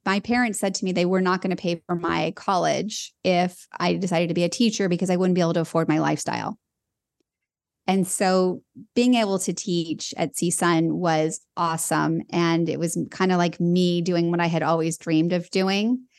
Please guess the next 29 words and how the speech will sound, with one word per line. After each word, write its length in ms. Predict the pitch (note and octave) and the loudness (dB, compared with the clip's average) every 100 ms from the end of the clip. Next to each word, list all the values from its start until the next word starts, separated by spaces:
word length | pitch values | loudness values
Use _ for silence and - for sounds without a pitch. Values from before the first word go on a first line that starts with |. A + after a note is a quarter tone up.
| - - | -10 0
I 80 | |
had 280 | F#3 F3+ F#3 - | 0 2 0 -2
a 80 | F#3+ | -4
great 460 | F#3 F3 F#3 F#3 | -2 0 2 0
time. 600 | - E3 D#3+ D#3+ F3+ A#3 - _ _ _ _ | -4 -4 -2 -2 0 0 -2 _ _ _ _
And 500 | G#3 F#3+ F3+ F3+ - - | -2 2 2 2 0 -2
the 120 | G3 | -2
joke 420 | F3 A3 A#3+ B3+ | -2 0 0 2
is 120 | G3+ | 0
on 100 | G3 | 0
my 120 | E3+ F3 | 0 0
parents, 420 | G#3+ G#3 F3+ E3+ | 0 2 0 -2
'cause 120 | F#3 | -2
I 100 | F3 | 0
often 320 | F3 F3 F3 | 0 0 -2
say 200 | E3+ F3+ | 0 0
to 80 | F3+ | 2
them, 360 | F3 E3+ E3+ E3+ _ | 2 2 0 -2 _
"I 60 | F3+ | 0
am 180 | F3 A3+ | 2 2
a 60 | G#3+ | 0
teacher. 520 | - G#3 - - - | -2 -4 -4 -6 -6
I'm 80 | - | 0
not 160 | F#3 F3 | 2 2
in 60 | |
a 40 | D#3+ | 2
classroom," 760 | - A#3+ C4 - F3 F3 F#3+ - | 0 -2 -2 -4 -2 0 0 -2
but, 220 | - F3 F3 | 0 0 2
like, 340 | F#3+ G3 G#3 | 2 0 -4